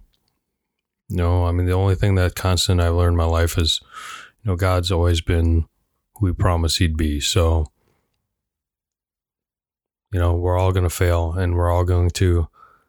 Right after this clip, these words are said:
not measure up or be squared away all the time. But remember, we're, we're striving to that perfection. And we're all here to help each other out.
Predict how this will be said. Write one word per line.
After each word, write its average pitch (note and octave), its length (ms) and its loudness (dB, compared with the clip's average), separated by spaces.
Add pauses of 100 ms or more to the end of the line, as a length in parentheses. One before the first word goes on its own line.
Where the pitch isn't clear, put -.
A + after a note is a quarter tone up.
(1600)
not G2+ 200 2
measure F#2 420 2
up F#2+ 220 -2
or G2 80 -4
be F2 180 -2
squared F#2+ 340 0
away F2 180 0
all F2 160 0
the E2+ 80 -6
time. E2 540 0 (560)
But G2+ 100 -2
remember, F2 540 0 (420)
we're, G#2 260 0
we're F#2 120 0
striving F#2 760 0
to G#2 160 -2
that F2 220 2
perfection. E2+ 720 0 (2750)
And F2+ 160 0
we're F2 140 2
all F2 120 0
here F2 220 2
to E2 40 2
help E2+ 200 0
each F2 160 -4
other E2+ 280 2
out. D#2+ 240 -4